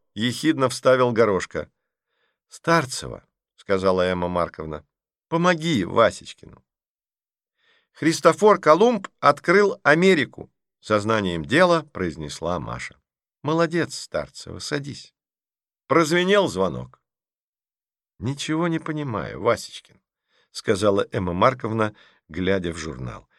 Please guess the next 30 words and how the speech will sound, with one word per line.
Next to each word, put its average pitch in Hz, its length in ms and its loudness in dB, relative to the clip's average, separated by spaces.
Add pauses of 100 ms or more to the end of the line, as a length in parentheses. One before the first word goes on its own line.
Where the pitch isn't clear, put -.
(220)
«Ведь 110 280 -4
у 113 80 -10
тебя 113 380 0
за 98 100 -2
этот 104 280 -4
материал 98 640 0
уже 107 260 -2
стоит 117 440 -6
пятерка. 135 640 -6 (680)
Ты, 147 200 0
наверное, 147 460 0
плохо 147 360 -4
себя 139 280 -6
чувствуешь? - 640 -10 (480)
Не 98 120 -2
мог 127 260 0
же 127 120 -4
ты 101 140 -6
сразу 113 420 -2
все 107 240 -8
забыть? 95 380 -4
Ну, 139 180 -2
иди, 92 260 -4
садись. 95 520 -10 (420)
Я 113 220 -4
тебе 107 240 -4
ничего 110 440 -4
ставить 98 480 -4
не 82 140 -8
буду». - 460 -18